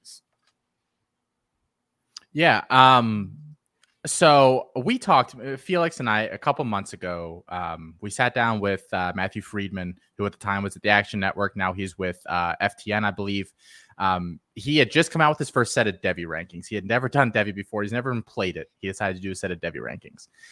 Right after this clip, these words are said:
Speaker 2: And we were kind of talking about, about it with him 'cause, you know, he, he's a big gambling guy. Like, we were talking about, you know,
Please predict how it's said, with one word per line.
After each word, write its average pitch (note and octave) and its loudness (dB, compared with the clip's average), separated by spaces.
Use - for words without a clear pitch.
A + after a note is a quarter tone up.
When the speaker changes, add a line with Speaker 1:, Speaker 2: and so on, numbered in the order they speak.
Speaker 2:
And G#2+ 0
we C3 10
were B2 10
kind G3+ 4
of G3+ 0
talking D#3+ 2
about, C3+ 2
about B2 2
it - 0
with A#2+ -2
him B2 -2
'cause, A2+ -8
you G#2+ -4
know, G2+ -2
he, C#3+ -6
he's C#3 -6
a C#3+ -6
big C3 -4
gambling A2+ 0
guy. G#2 6
Like, G2 -2
we A2+ -6
were G#2+ -6
talking G#2+ -4
about, G2+ -2
you G2 -6
know, F2+ -6